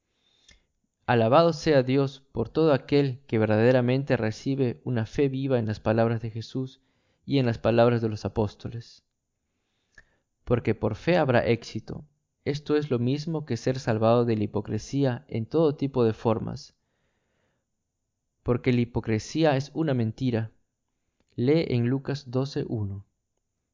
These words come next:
Hipocresía es querer aparentar por todas las formas ser mejor que lo uno, que lo que uno realmente es. Entonces es una actuación. Espectáculo es igual a actuar.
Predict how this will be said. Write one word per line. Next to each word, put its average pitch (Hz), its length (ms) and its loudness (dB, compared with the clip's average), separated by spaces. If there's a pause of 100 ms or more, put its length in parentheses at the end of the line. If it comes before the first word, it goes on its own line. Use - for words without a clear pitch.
(240)
Hipocresía 120 880 -4 (160)
es 139 200 -2
querer 135 300 0
aparentar 123 800 0
por 117 180 -8
todas 190 320 0
las 131 180 -4
formas 117 540 -2 (480)
ser 160 280 2
mejor 147 460 0
que 131 120 0
lo 117 140 4
uno, 135 440 0 (220)
que 123 160 0
lo 117 180 -2
que 120 120 0
uno 139 220 0
realmente 117 680 2
es. - 300 -12 (1200)
Entonces 131 640 -2
es 151 160 -10
una 165 260 0
actuación. 113 640 -2 (560)
Espectáculo 160 960 -4
es - 220 -10
igual 123 280 2
a 110 40 2
actuar. - 520 -4